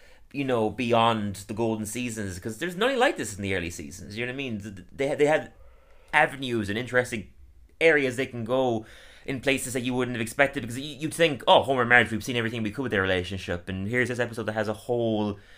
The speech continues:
new thing to do with their relationship that we've never seen before." So, yeah, I like Pixelated Afraid for all those reasons. I think it's a wonderful episode, and, uh, I think I've overdone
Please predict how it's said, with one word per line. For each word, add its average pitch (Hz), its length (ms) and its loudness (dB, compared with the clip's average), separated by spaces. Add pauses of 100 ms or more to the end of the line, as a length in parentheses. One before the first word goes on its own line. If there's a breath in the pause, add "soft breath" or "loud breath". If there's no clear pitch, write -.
(100)
new 113 640 0 (140)
thing 131 380 -2
to 104 100 -8
do 127 220 -2
with 107 240 -2
their 104 160 4
relationship 98 380 0
that 95 80 -4
we've 98 140 -4
never 107 380 0
seen 92 260 -8
before." 85 380 -6
So, 95 360 -6 (460 soft breath)
yeah, 185 160 6
I 151 40 10
like 151 200 6
Pixelated 139 240 -2
Afraid 127 440 -4
for 120 380 -4 (100)
all 120 140 0
those 113 160 -2
reasons. 113 280 0
I 104 40 -4
think 107 80 -4
it's 104 100 -6
a - 20 -4
wonderful 107 280 -4
episode, 107 460 -6
and, 104 220 -8
uh, 98 220 0 (560 soft breath)
I 127 60 4
think 143 120 2
I've 123 160 2
overdone 110 560 0